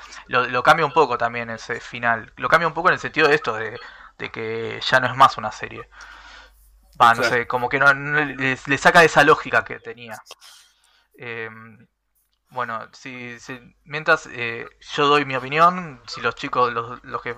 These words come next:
Speaker 1: no opinaron después pueden opinar. Primero, antes de dar mi opinión, le quería decir a Fede que él dijo que no le gustaban estas obras que, que un argentino escribiendo sobre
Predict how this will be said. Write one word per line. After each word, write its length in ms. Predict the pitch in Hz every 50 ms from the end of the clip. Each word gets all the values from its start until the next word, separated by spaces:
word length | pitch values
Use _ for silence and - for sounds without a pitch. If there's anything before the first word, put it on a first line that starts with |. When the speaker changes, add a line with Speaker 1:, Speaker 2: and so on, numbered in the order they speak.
| - _ _
Speaker 1:
no 580 | - 131 123 123 123 120 120 120 120 120 120 117
opinaron 380 | - 123 120 131 131 131 123 117
después 220 | 120 - 131 123 -
pueden 180 | 127 123 123 120
opinar. 340 | 113 123 131 139 160 180 - - - - - - - - - -
Primero, 400 | - 135 139 147 156 131 123 120 -
antes 240 | 147 151 156 156 151
de 80 | 131 131
dar 120 | 135 143
mi 60 | 147 143
opinión, 380 | 139 147 151 156 165 185 160
le 100 | 131 127
quería 260 | 123 127 131 135 135 127
decir 260 | 127 123 - - 135
a 60 | 127 -
Fede 380 | - 143 139 139 143 156 160 - - - - - - -
que 100 | - 127
él 80 | 123
dijo 220 | 139 135 139 135 131
que 140 | 127 123
no 100 | 127 135
le 60 | 135 135
gustaban 460 | 135 123 - - - 160 143 131 127
estas 300 | 123 - - 127 - -
obras 280 | 135 135 139 139 123 -
que, 260 | - 127 117 113 - - - - - _
que 160 | - 131 123 127
un 80 | 127
argentino 460 | 135 135 131 127 120 131 139 139 131 127
escribiendo 680 | 131 120 113 110 - - 127 127 131 139 139 139 131
sobre 540 | 117 - 131 120 117 117 117 113 113 107 -